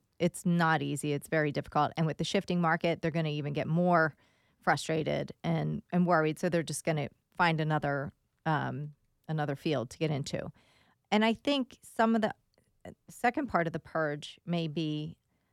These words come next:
some of the folks that have been in the, in the industry for a long period of time. Uh, they might have stayed through the, the big upswing in the market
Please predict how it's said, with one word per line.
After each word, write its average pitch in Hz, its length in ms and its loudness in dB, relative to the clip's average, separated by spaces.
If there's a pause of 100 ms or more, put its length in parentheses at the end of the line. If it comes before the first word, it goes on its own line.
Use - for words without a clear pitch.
some 190 180 -2
of 185 40 0
the 185 80 0
folks 175 260 -2
that 170 140 4
have 160 100 -2
been 165 220 -4
in 269 160 2
the, 240 120 2 (200)
in 226 160 6
the 202 80 4
industry 151 480 -4
for 143 400 -2
a - 100 -6
long 151 200 -4
period 143 300 -8
of 131 80 -12
time. - 380 -14 (540)
Uh, 170 180 2
they 190 140 0
might 190 200 6
have 190 100 2
stayed 196 440 2
through 185 680 0
the, 160 560 -4 (560)
the 165 140 -10
big 175 240 -2
upswing 185 460 0
in 160 100 -2
the 156 60 -4
market 170 500 2